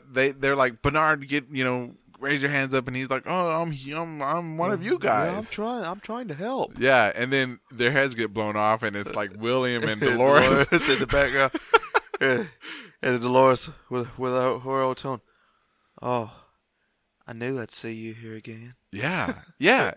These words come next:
Speaker 1: exactly. And, and, you know, they saved Bernard, and, and, and, uh, William's like, "Who the fuck is this?" And Dolores
Speaker 2: Mm-hmm.
Speaker 1: like, "The person you've been looking for."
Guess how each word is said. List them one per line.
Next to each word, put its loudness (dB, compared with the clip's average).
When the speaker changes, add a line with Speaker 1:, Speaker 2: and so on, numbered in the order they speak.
Speaker 1:
exactly. 0
And, -6
and, -2
you -2
know, 0
they -4
saved -4
Bernard, 2
and, -4
and, -6
and, -2
uh, 0
William's -2
like, -4
"Who -6
the -10
fuck -6
is -10
this?" -8
And -16
Dolores -2
Speaker 2:
Mm-hmm. -8
Speaker 1:
like, -8
"The -8
person -6
you've -12
been -8
looking -14
for." -20